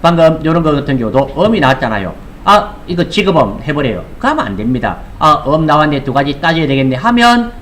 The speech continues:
이거 미지급금 적어요. 그거 생각 안 하시면 이 미지급금을 뭘로? 지급음을 해가지고 틀린다는 겁니다.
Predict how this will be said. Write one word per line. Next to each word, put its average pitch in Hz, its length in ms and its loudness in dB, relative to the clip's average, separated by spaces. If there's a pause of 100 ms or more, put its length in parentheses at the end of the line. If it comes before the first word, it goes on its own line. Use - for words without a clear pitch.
이거 175 400 4
미지급금 131 540 0
적어요. 104 320 -2 (280)
그거 165 180 2
생각 202 320 2
안 151 100 2
하시면 170 460 2
이 143 220 -2
미지급금을 147 760 0
뭘로? 131 440 2 (320)
지급음을 143 600 0
해가지고 127 520 -2 (220)
틀린다는 120 500 -2
겁니다. 90 380 -6